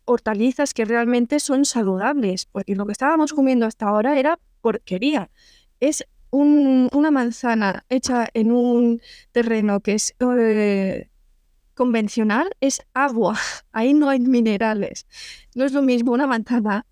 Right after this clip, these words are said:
en regenerativa los minerales que te van a nutrir a ti que una manzana que está cultivada en un suelo que es inerte, que no hay minerales. Claro,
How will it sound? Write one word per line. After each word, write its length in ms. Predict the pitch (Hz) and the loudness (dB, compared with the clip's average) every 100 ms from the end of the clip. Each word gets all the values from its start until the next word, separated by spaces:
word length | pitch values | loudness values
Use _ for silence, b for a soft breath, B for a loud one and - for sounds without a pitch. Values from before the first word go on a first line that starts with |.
| _ | _
en 200 | - 220 | -2 0
regenerativa 800 | 226 220 226 220 190 - 311 392 440 _ b b b | 0 -2 -2 0 0 2 0 0 -4 _ b b b
los 140 | 247 | 0
minerales 580 | 240 233 220 226 277 294 | 2 2 2 2 0 0
que 100 | 240 | -2
te 120 | 226 | 0
van 160 | 226 226 | 0 0
a 40 | 226 | 0
nutrir 480 | 214 208 269 381 _ _ - | 0 0 -2 -2 _ _ -6
a 100 | 233 | -6
ti 320 | - 294 392 b b b b | -2 -4 -6 b b b b
que 180 | - 254 | -2 0
una 240 | 240 285 294 | 2 2 2
manzana 600 | 247 247 254 247 311 285 | 0 -2 -2 0 0 0
que 300 | - 226 214 | 0 0 0
está 300 | - 233 240 | 0 -2 0
cultivada 480 | 269 247 233 262 | 0 0 2 2
en 60 | 269 | 2
un 120 | 262 | 2
suelo 400 | 247 233 233 285 240 | 0 0 0 0 0
que 240 | 226 277 | 0 0
es 180 | 370 - b b _ _ | -2 -10 b b _ _
inerte, 480 | 240 240 339 - 220 | 0 2 0 -4 -4
que 100 | 214 | -2
no 80 | 233 | 2
hay 80 | 262 | 4
minerales. 680 | 247 214 220 240 185 185 _ | 4 2 0 -2 -4 -6 _
Claro, 320 | - 262 202 | -4 -4 -4